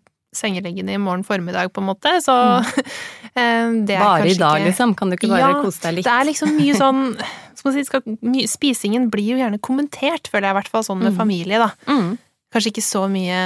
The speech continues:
Speaker 1: med kollegaer og venner og sånn, men, eh, veldig unødvendig at det er sånn, men jeg synes ofte det er sånn for folk, så det er ikke
Speaker 2: Mm.
Speaker 1: så rart at, eh, at mange synes det er vrient.
Speaker 2: Mm.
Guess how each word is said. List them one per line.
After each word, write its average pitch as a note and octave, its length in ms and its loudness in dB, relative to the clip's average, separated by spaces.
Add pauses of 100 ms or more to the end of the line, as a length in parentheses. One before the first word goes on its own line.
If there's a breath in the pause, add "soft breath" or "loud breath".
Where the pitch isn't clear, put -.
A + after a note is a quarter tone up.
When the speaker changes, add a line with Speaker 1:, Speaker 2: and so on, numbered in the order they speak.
Speaker 1:
med F3+ 340 -6
kollegaer F#3 520 -4
og F#3 160 -4
venner F#3+ 200 -6
og F#3 80 -6
sånn, A3 180 -2 (140)
men, A3 180 -4
eh, G#3+ 340 -2 (760 soft breath)
veldig A#3+ 280 0
unødvendig F#3 280 -4
at G#3 60 -8
det A#3 120 -2
er - 40 -4
sånn, B3 140 -6
men C4 100 -4
jeg C4 120 -8
synes - 100 -14
ofte - 240 -12
det A3 120 -4
er G3+ 60 -6
sånn A3 200 -4
for B3+ 100 -10
folk, D4 180 -2
så - 200 -18
det C4 60 -2
er D#4+ 80 2
ikke A#3 80 2
Speaker 2:
Mm. D4 80 0
Speaker 1:
så C4+ 60 0
rart G#3+ 360 -2
at, - 240 -10
eh, A#3 200 -2
at A#3 100 -12
mange A3+ 260 -2
synes A3 340 -8
det G3+ 200 -6
er G3+ 300 -8 (460)
vrient. A#3+ 460 -4
Speaker 2:
Mm. B3 280 0